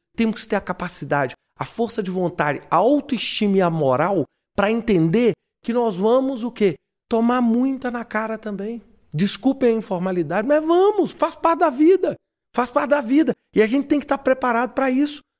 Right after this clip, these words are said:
É? Ou seja, o jogo se ganha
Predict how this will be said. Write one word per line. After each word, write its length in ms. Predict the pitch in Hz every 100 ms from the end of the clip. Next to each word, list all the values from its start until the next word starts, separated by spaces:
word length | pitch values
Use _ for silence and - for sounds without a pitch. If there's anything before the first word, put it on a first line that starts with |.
| _ _ _
É? 180 | 165 226
Ou 120 | 220
seja, 360 | 220 220 185 190
o 100 | 151
jogo 600 | 107 190 294 269 165 - _ _ _
se 220 | - 240
ganha 680 | 156 156 277 339 311 190